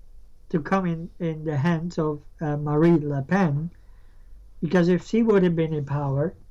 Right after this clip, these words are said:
that this would have been a disaster for the Il-, for the Illuminati in Europe under the Rothschilds,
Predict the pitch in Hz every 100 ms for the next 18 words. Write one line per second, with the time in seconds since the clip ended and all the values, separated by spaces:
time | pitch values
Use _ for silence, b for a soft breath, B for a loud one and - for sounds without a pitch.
0 | - - 180 165 214 - 240 208 180 185
1 | 175 160 151 - 175 170 180 170 - 165
2 | 160 156 156 156 175 170 165 185 165 185
3 | 175 165 170 B B - - - - -
4 | 175 170 160 165 170 - 170 156 160 170
5 | 135 127 - - - - - - - -
6 | - - 160 156 151 151 156 139 147 135
7 | 135 -